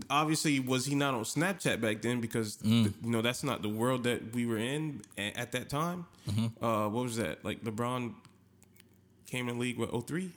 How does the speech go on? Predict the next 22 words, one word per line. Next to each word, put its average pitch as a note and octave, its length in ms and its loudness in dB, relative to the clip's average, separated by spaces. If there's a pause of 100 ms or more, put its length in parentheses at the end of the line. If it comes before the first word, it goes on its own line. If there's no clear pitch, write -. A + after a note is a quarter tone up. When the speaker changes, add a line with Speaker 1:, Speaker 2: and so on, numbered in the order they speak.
Speaker 1:
or A#2 140 -6
Speaker 2:
I G2 40 -2
think A#2 120 0
it - 40 0
was, A2+ 80 -2
Speaker 1:
oh - 20 0
five? G2 100 -2
Speaker 2:
like, F2 80 -4
oh G2+ 40 -2
three, A2 200 -4 (180)
yeah. A2+ 140 -4 (440)
Speaker 1:
So, A#2+ 340 0
yeah, G#2+ 260 0 (840)
regardless, C3 720 0
early D3+ 220 4
two D3 140 0
thousands, C#3 520 2
like, A#2 140 0
the A#2 80 2
internet C3+ 300 2
wasn't A#2 280 0
that. A#2 240 0